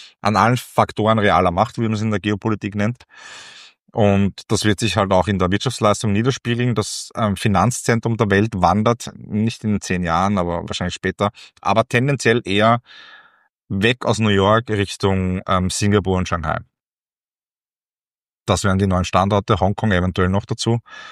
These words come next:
Das sind die drei neuen Finanzzentren, die sich über die nächsten Dekaden aufbauen werden. Das werden wir auch langsam spüren, beginnen in den nächsten zehn Jahren. Das ist halt eine Entwicklung, die sehr, sehr lange dauert.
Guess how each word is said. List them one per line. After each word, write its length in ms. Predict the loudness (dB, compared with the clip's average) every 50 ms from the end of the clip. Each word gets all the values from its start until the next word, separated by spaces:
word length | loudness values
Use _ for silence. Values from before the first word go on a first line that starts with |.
| -20 -20 _
Das 180 | -2 -2 0 2
sind 180 | 0 2 2
die 80 | 2 0
drei 200 | 2 0 0 2
neuen 200 | 4 2 2 2
Finanzzentren, 680 | 0 0 0 0 0 -2 -2 -2 -2 -2 0 0 0 0
die 80 | 0 0
sich 180 | 0 -2 0
über 120 | -2 -2 0
die 100 | 0 -2
nächsten 280 | -2 -4 -4 -6 -4 -4
Dekaden 360 | -2 -2 0 -2 0 0 0
aufbauen 320 | -2 0 0 0 2 2
werden. 240 | 2 2 2 0 0
Das 220 | -2 -4 -4 -4 -2
werden 280 | 0 2 2 2 2
wir 140 | 2 2 2
auch 160 | 2 2 0 -2 2
langsam 440 | 2 2 2 2 0 -2 -2 -2
spüren, 460 | -2 -6 -8 -6 -4 -4 -2 -2 -2 -2
beginnen 360 | -4 -2 -2 -2 0 0 0
in 40 | -2
den 140 | -2 -2
nächsten 260 | -4 -4 -6 -8 -8 -4
zehn 160 | -2 -2 0
Jahren. 280 | 2 0 0 0 -2
Das 360 | -4 -10 -16 -16 -16 -16 -14 -4
ist 80 | -2
halt 100 | 0 2
eine 140 | 2 2 2
Entwicklung, 320 | 0 0 -2 -2 -2 -2
die 80 | -2 -2
sehr, 180 | -2 -2 0 0
sehr 100 | 0 -2
lange 200 | -2 -2 -4 -4
dauert. 400 | -4 -4 -6 -6 -8 -8 -12